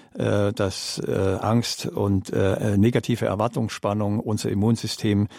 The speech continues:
dementsprechend auch belasten. Also ein Gottvertrauen haben, auch in ihr Immunsystem, natürlich achtsam und vorsichtig sein, aber auch die ganze, ähm, Situation schon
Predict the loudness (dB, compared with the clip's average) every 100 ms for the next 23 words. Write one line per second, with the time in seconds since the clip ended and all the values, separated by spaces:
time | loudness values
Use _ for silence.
0 | -18 -8 0 2 2 0 0 0 0 -2
1 | -2 -2 -2 0 2 2 -2 -18 -10 -4
2 | -2 0 2 0 0 -4 0 2 2 0
3 | -2 -2 -2 0 0 0 2 0 0 -2
4 | 0 2 0 0 -2 0 -2 -2 -2 0
5 | -2 -4 -2 -2 -2 -4 -4 0 0 2
6 | -2 -8 -20 -8 -2 0 0 0 -2 -4
7 | 0 0 2 0 0 -10 -20 -8 -2 0
8 | 0 -2 -2 0 0 2 2 4 2 0